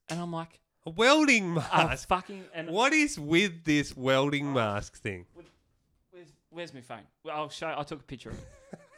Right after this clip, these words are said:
Speaker 1: I fucking snuck a picture in of this. I had, I had to,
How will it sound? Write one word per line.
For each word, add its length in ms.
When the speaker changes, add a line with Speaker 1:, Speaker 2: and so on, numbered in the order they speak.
Speaker 1:
I 20
fucking 460
snuck 400
a 40
picture 360
in 220
of 100
this. 220
I 180
had, 160
I 180
had 100
to, 100